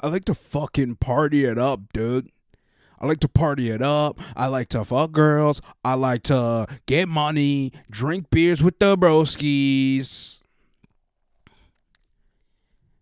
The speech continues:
And everybody else was a sensible human being, okay?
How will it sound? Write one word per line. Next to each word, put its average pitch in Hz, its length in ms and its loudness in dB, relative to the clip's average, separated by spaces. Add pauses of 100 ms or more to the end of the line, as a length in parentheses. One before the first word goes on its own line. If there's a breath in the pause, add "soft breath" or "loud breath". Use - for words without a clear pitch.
(500)
And 147 140 -4
everybody 180 640 -4
else 147 300 -4
was 123 320 -6 (300)
a 131 100 -4
sensible 160 1120 -4
human 135 560 -2
being, 117 340 -6 (640)
okay? 135 400 -4